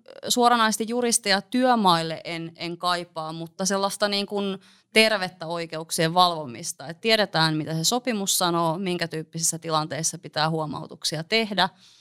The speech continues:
missä ajassa, missä muodossa vaatimukset esittää, niin se on ehkä tullut vähän maailmaltakin enemmän Suomeen, että on vähän määrämuotoisempaa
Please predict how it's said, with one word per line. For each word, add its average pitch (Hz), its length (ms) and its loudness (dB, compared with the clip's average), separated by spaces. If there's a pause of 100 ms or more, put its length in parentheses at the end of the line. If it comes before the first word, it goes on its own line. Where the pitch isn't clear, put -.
(320)
missä 175 400 4
ajassa, 165 400 4
missä 160 280 -2
muodossa 156 480 -2
vaatimukset 156 640 -2
esittää, 160 520 -2
niin 151 160 0
se 214 120 2
on 220 140 2
ehkä 160 320 0 (380)
tullut 175 260 2
vähän 180 180 4
maailmaltakin 170 640 -4
enemmän 156 300 -6
Suomeen, 160 580 -2
että 160 260 -8
on 170 120 -2
vähän 190 220 2
määrämuotoisempaa 165 1400 0